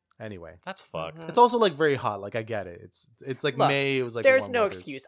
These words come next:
Speaker 3: I've been to furry dances where people are wearing full fursuits,
Speaker 1: <laughs>
Speaker 3: and they don't smell as bad as some of the cosplayers at Anime North.
Speaker 1: Like, I literally,
Speaker 3: <laughs>
Speaker 1: I, it's the only place where I can walk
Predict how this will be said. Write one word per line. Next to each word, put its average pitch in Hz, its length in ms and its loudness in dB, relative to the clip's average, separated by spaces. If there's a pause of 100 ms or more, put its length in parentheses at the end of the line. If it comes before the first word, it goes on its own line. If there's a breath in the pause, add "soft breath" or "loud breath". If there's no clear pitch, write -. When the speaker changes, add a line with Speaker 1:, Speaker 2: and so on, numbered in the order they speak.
Speaker 3:
I've 226 240 0
been 254 240 0
to 226 140 -4
furry 202 280 6
dances 254 640 10
where 220 120 4
people 220 260 2
are 208 100 8
wearing 208 360 4 (200)
full 196 280 2 (120)
fursuits, - 800 -2 (200)
Speaker 1:
<laughs> - 180 -6
Speaker 3:
and 208 160 4 (100)
they 226 220 6
don't 196 200 0
smell 165 280 -2
as 151 120 -6
bad 143 240 2
as 143 80 -6
some 151 200 -6
of 139 40 -6
the 151 60 -6
cosplayers 143 560 -2
at 139 80 -10
Anime 135 300 -10
North. 123 260 -10 (160)
Speaker 1:
Like, 180 340 0
I 147 100 0
literally, 170 760 0 (220 loud breath)
Speaker 3:
<laughs> - 200 -20
Speaker 1:
I, 131 180 -2 (160)
it's 139 200 -6
the 165 100 -4
only 165 240 -2
place 139 300 -2
where 139 100 -6
I 117 80 0
can 117 240 -8
walk 101 400 -6